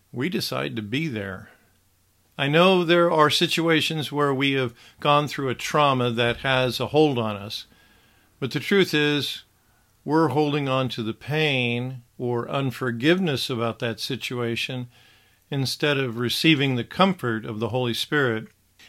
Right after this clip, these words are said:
and deciding to forgive and move forward. The Father and Jesus and the Holy Spirit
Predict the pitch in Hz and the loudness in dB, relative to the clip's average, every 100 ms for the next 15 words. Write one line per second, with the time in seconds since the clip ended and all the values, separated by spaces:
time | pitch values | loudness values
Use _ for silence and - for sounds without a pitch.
0 | _ 156 131 123 165 156 147 139 123 120 | _ -2 0 0 4 4 4 0 -4 -6
1 | 135 120 147 147 117 107 113 113 113 104 | -6 -2 0 0 0 -2 -4 -4 -6 -6
2 | 143 143 104 101 95 _ _ _ _ _ | -6 -4 -6 -12 -20 _ _ _ _ _
3 | _ _ _ - 127 139 127 120 127 156 | _ _ _ -10 -4 2 2 2 -2 -6
4 | 131 _ _ - 120 156 135 135 117 120 | -12 _ _ -8 -6 -4 -2 -2 -2 -4
5 | 127 - - - 135 143 160 147 156 156 | -4 -6 -8 -10 -6 0 2 4 4 2
6 | - 143 131 156 | 0 0 0 -2